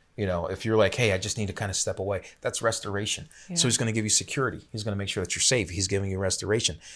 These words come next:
Speaker 1: Trust and confidence. That sounds like a battle plan. Like,
Speaker 2: Right.
Speaker 1: "Trust me, and I'm gonna make sure that you're confident in what I'm telling you, so that when you take this step out of here, I got your back." Deliverance and healing. He's given you provisions, truth, clarity. He's ba-, he's, he's going to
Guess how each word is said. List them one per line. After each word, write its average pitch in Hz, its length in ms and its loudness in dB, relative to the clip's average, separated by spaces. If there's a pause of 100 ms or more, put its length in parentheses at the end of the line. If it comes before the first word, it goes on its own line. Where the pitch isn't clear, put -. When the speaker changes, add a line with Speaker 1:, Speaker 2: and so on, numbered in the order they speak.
(120)
Speaker 1:
Trust - 320 4
and 165 120 -2
confidence. - 460 -2
That 117 140 -2
sounds 143 200 2
like 104 140 0
a 95 40 -2
battle 92 420 2
plan. 82 320 -10 (180)
Like, 104 200 0
Speaker 2:
Right. 180 100 -2
Speaker 1:
"Trust 147 280 6
me, 90 200 -4
and 95 100 -2
I'm 98 100 -2
gonna 98 160 0
make 107 280 2
sure 110 160 4
that 87 160 0
you're 95 80 -10
confident 117 440 -2 (200)
in 95 160 -2
what 98 120 4
I'm 92 140 -2
telling 113 320 2
you, 80 80 -8
so - 160 0
that 92 200 0
when 104 220 2
you 117 120 2
take 135 320 2
this 123 160 2
step 147 240 2
out 151 180 6
of 92 100 -2
here, 92 220 -6 (240)
I 98 80 -2
got 104 300 4
your 98 80 0
back." 104 400 2 (520)
Deliverance 139 540 4
and 131 100 0
healing. 147 380 -2
He's 143 240 -4
given 139 240 0
you 135 100 -2
provisions, 131 720 2 (320)
truth, - 500 2 (140)
clarity. 151 360 6
He's 101 140 4
ba-, 117 320 4
he's, 120 300 0
he's 110 240 -2
going 120 240 2
to 107 160 -2